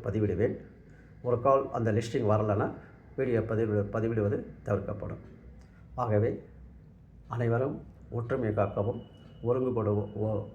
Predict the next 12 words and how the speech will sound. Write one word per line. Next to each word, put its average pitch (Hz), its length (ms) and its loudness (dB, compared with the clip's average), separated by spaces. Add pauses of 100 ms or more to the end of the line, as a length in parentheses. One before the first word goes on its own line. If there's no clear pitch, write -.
(100)
ஒற்றுமையுடன், 120 760 0 (1500)
ஒருமை 127 360 0 (500)
உணர்வுடன் 117 480 2 (580)
கோவை 127 240 4
பேரவை 110 380 2
சார்ந்த 101 420 0 (960)
இருபத்தி 123 360 0
ஏழு 101 140 4
சங்கங்கள், 104 500 -2 (720)
ஏதாவது 131 440 6
ஒரு 104 120 2
சங்கத்தில் 104 540 0